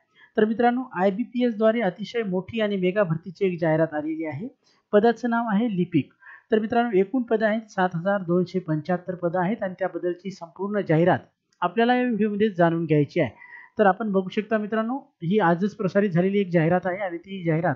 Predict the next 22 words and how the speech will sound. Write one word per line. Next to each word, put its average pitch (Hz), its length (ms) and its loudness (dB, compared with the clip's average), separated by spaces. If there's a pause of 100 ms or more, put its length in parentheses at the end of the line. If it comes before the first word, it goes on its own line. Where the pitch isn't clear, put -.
आपल्यासोबत 214 600 -6
या 214 80 0
व्हिडिओच्या 175 360 0
माध्यमातून, 160 560 -2 (640)
अ, 170 200 6
शेअर 180 280 6
करत 147 260 0
आहोत. 117 140 -4 (360)
तर 226 100 6
आयबीपीएस 202 560 2
द्वारे 226 260 2
क्लर्क 220 400 2
या 214 100 2
पदाची, 202 600 -2 (100)
अ, 185 40 0
अतिशय 185 500 -2
मोठी 185 600 -4
भरती 175 320 -2
प्रक्रियेची 196 560 -2
जाहिरात 180 380 2
आलेली 170 320 -4
आहे. 170 220 -2